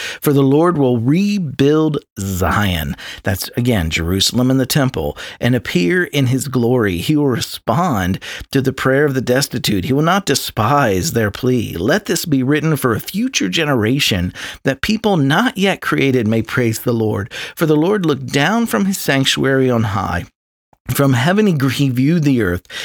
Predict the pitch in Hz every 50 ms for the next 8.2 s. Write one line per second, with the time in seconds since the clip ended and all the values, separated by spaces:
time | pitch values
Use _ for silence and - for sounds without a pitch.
0 | - - - - 143 123 135 175 196 208 208 175 151 143 131 123 127 147 165 160
1 | 156 143 131 95 98 110 - - - 156 156 165 160 156 151 151 127 120 113 101
2 | 104 104 110 143 175 185 - - - 139 135 131 135 127 - - 120 120 101 104
3 | 110 104 95 - 117 98 87 90 87 85 78 - - - - - - - - -
4 | - 147 135 139 139 143 143 151 180 196 185 170 151 135 127 123 113 120 113 107
5 | 110 98 87 107 - - - 123 131 131 131 131 135 123 - - 120 120 120 120
6 | 120 117 113 90 85 87 107 104 101 107 107 110 95 82 76 67 62 73 87 98
7 | 104 113 110 107 95 98 90 - - - - 82 73 78 82 90 90 - - 127
8 | 139 135 131